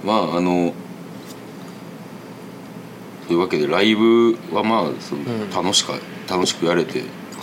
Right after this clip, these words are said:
Speaker 2: 終わった後も楽しかったな、飲んで。
Speaker 1: 楽しかった。なんか、あの、<laughs> あの、エールズのドラムの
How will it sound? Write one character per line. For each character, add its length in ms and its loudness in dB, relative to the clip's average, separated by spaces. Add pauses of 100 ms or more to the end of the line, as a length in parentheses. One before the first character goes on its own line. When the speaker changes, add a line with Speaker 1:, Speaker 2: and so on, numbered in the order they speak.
(120)
Speaker 2:
終 80 0
わ 60 2
っ 40 0
た 160 0
後 160 -2
も 140 0
楽 160 0
し 60 -6
か 80 -2
っ 20 -2
た 120 -4
な、 120 2
飲 140 -2
ん 100 -4
で。 80 -4 (440)
Speaker 1:
楽 160 6
し 100 4
か 100 2
っ 40 0
た。 180 -6 (420)
な 80 2
ん 80 0
か、 100 -2
あ 20 0
の、 340 -2
<laughs> 1500 -10
あ 40 -4
の、 220 -2 (600)
エ 260 8
ー 40 6
ル 100 6
ズ 140 4
の 200 6
ド 120 4
ラ 120 6
ム 140 4
の 240 2